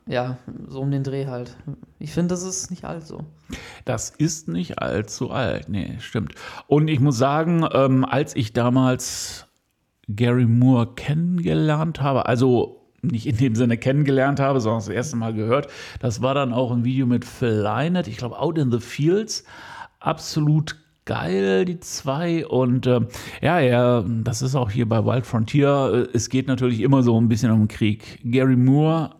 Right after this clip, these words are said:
Speaker 2: ist Ire oder war Ire, genau wie Phil Lynott. Und die haben natürlich dann halt die ganze I R A-Scheiße mitgekriegt, die dann abgegangen ist. Und haben das natürlich auch in den ganzen Songs, äh,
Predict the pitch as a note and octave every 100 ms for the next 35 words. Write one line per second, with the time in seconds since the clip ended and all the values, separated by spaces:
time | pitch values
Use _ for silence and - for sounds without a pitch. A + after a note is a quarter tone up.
0 | _ A2+ - B2+ D#3 D#3 E3+ E3 - -
1 | - _ _ G2+ G#2 A2+ C3 C3 C3+ C3+
2 | A2 A2 A2+ A2 B2+ G#2+ G2 B2+ C#3 -
3 | - - - A#2 G#2 G2+ B2+ A#2+ A#2+ A2+
4 | A2+ A2+ A#2 A2 A2+ G#2+ A2 A2 - A#2
5 | G2+ G#2+ D2 A2 A2 A#2 A2 A2 A2 A#2+
6 | C3 - G2 - G#2 G#2 G2 G2+ - G2+
7 | G2 G2 G#2 A2+ C#3 - - - - -
8 | - - - - - - _ _ D#3+ D3
9 | B2 D3 D3+ D3+ C3 B2+ C#3 C3+ B2+ -
10 | A2+ B2 B2+ B2+ - - B2+ B2 A#2 A#2
11 | A2+ A2 A#2+ A#2 B2 A2 - - A2+ G#2
12 | A#2 A2 - G2+ G#2+